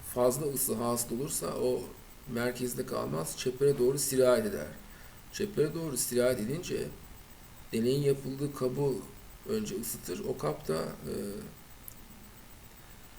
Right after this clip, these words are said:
içinde bulunduğu sıvıyı ısıtır. Yani ısı oraya soğurulur. Ondan sonra o bir şekilde demek ki,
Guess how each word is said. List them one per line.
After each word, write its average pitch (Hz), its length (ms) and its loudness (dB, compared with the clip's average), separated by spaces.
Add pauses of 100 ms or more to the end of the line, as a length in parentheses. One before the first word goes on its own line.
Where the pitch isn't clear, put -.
(220)
içinde 139 340 -2
bulunduğu 101 460 -4 (320)
sıvıyı 120 500 -2
ısıtır. - 520 -6 (220)
Yani 95 200 -6
ısı - 240 2
oraya 123 280 4
soğurulur. 113 560 0 (680)
Ondan 135 320 2
sonra 160 280 0
o 143 280 4 (120)
bir - 60 -2
şekilde 127 400 0
demek 127 320 0
ki, 127 260 -2